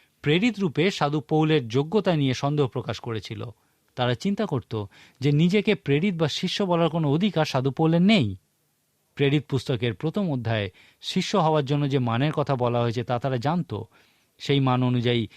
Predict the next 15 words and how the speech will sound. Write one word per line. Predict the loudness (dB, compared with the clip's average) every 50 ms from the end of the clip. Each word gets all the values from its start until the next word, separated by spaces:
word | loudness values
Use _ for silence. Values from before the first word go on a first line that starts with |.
| -20 -20 _ -4
একজন | -2 0 0 2 0 0
শিষ্য | 0 -2 -2 -2 0 -2 -2
তাকেই | 0 0 0 0 0 0 0 0
বলা | 2 2 2 2
যেতে | 2 0 0 0 0
পারে, | 0 2 2 2 2 0
যিনি | 0 0 0 2 2 0 -2 -4 -10 -20 _ -4
যীশুখ্রিস্টের | -2 0 0 0 0 0 0 0 2 2 0
বাপ্তিস্ম | 2 2 2 0 0 -2 -2 -2 0 0 0
থেকে | 0 0 0 0 0
স্বর্গারোহণ | 0 0 0 2 2 2 2 2 2 0 0
পর্যন্ত | 0 0 0 0 0 -2 -2
তার | -2 -4 -4
সঙ্গে | -2 0 0 2 0 0
ছিলেন। | 0 -2 -4 -4 -4 -6